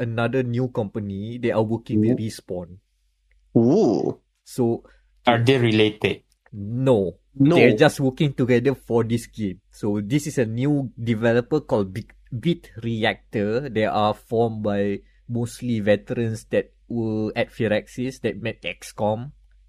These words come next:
Speaker 1: I think one of the
Speaker 2: Ooh.
Speaker 1: founder members is an art director for X com and moved to other studios, and then they formed this new startup, so to speak. And yeah, they are working with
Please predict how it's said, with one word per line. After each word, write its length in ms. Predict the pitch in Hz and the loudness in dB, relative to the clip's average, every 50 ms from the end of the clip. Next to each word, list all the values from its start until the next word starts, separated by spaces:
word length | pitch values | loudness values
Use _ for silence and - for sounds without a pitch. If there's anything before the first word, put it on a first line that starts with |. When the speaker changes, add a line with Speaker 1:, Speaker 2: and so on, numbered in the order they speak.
| _ _ 107 | _ _ -4
Speaker 1:
I 100 | 107 104 | -4 0
think 180 | - - 117 | 0 2 4
one 140 | 120 113 113 | 4 4 4
of 80 | 120 123 | 4 4
the 80 | 120 | 4
Speaker 2:
Ooh. 60 | 113 | 4
Speaker 1:
founder 340 | 110 117 110 113 117 120 120 | 4 4 2 2 2 0 0
members 420 | 113 117 113 117 120 123 117 - 117 | 0 0 -2 -2 -2 -2 -2 -2 -6
is 220 | 113 104 - - - 113 | -8 -10 -12 -10 -8 -8
an 160 | 107 104 101 113 - - - - | -6 -4 -4 -4 -4 -6 -6 -2
art 200 | 104 107 110 - | -2 -2 0 0
director 680 | 110 117 107 107 95 85 - - 120 110 104 107 127 - - _ _ _ _ _ _ _ _ _ _ _ - - - | -2 0 0 0 -2 -4 -6 -6 -4 -4 -2 -4 -4 -8 -12 _ _ _ _ _ _ _ _ _ _ _ -20 -20 -10
for 260 | - - 117 113 110 - | -4 0 2 2 2 2
X 180 | 113 113 - - | -2 -4 -6 -6
com 480 | - 127 113 110 113 113 117 117 117 - | -4 -2 -2 -2 -2 -4 -8 -10 -10 -8
and 420 | - 104 104 104 101 101 104 104 104 | -6 -4 -4 -2 -4 -4 -4 -4 -6
moved 340 | 104 113 117 110 - - | -4 -4 -6 -6 -6 -8
to 120 | - 113 - | -8 -4 -2
other 200 | 110 107 113 117 | -2 -2 -2 -4
studios, 400 | - - 120 110 110 113 117 - - | -6 -6 -6 -6 -6 -6 -8 -6 -4
and 260 | 117 104 101 101 95 | -4 -4 -4 -2 0
then 380 | 113 113 117 110 104 98 98 - - _ _ - | 0 2 2 0 -2 -4 -8 -12 -16 _ _ -10
they 120 | 165 104 107 | -6 -6 -6
formed 440 | - - 110 101 98 92 98 101 | -4 -2 -2 -2 -2 -2 -6 -8
this 160 | 101 101 - 120 | -10 -8 -8 -8
new 100 | 113 110 | -10 -10
startup, 520 | - - - 82 - - 95 - - _ - - | -10 -10 -10 -8 -6 -6 -6 -8 -8 _ -20 -20
so 180 | - - - 110 | -14 -10 -8 -8
to 140 | - 120 104 | -6 -6 -8
speak. 460 | - - - 110 127 - - - _ _ _ _ - _ - - _ _ - - _ _ _ _ _ _ _ _ _ _ _ _ _ _ _ _ _ _ _ _ - | -8 -10 -12 -12 -12 -12 -16 -20 _ _ _ _ -20 _ -20 -20 _ _ -20 -20 _ _ _ _ _ _ _ _ _ _ _ _ _ _ _ _ _ _ _ _ -6
And 340 | 139 147 147 143 147 143 165 | -4 -2 0 0 0 0 0
yeah, 140 | 190 196 143 | 0 2 4
they 120 | 123 - | 4 4
are 120 | 127 151 156 | 4 6 4
working 560 | 131 117 123 143 294 - - 214 196 156 127 | 4 4 2 0 0 0 -2 -2 -2 0 0
with 220 | 123 151 202 202 | 0 0 0 0